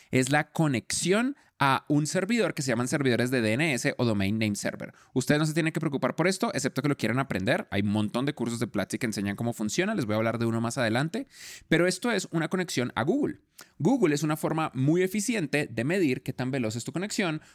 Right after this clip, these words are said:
porque gran parte de Internet funciona a través de Google. Por ende, si nosotros no nos funciona nuestra conexión, es que algo se nos cae. Internet no funciona con satélites. Internet no funciona con antenas en el espacio. Internet funciona con cables submarinos. Esto es un mapa real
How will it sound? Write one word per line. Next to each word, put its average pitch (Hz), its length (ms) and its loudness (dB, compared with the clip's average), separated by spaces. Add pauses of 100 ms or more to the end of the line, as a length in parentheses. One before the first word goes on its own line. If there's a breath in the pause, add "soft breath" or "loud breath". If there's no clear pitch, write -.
(120)
porque 135 240 2
gran 127 240 0
parte 151 240 -2
de 147 60 -2
Internet 131 380 -2
funciona 127 360 0
a 123 40 -6
través 98 280 -2
de 98 80 -2
Google. 123 360 0 (280 soft breath)
Por 117 160 4
ende, 123 320 2
si 131 160 0
nosotros 117 340 -2
no 156 80 0
nos 160 120 -2
funciona 135 260 -2
nuestra 147 200 -2
conexión, 170 540 -2
es - 140 -8
que - 80 -4
algo 101 160 -2
se 110 80 -4
nos 107 160 -6
cae. 147 180 0 (440 loud breath)
Internet 156 420 0
no 170 100 -2
funciona 160 340 -2
con 160 140 -2
satélites. - 600 -2 (380)
Internet 131 380 0
no 139 80 -4
funciona 156 380 -2
con 147 160 -4
antenas 107 340 -2
en 113 100 -4
el 104 80 -2
espacio. - 480 -6 (300 loud breath)
Internet 120 400 -2
funciona 156 300 -2
con 139 160 -6
cables 92 300 -4
submarinos. 123 520 -2 (160)
Esto - 260 -2
es 220 60 0
un 208 80 2
mapa 202 300 0
real 110 440 2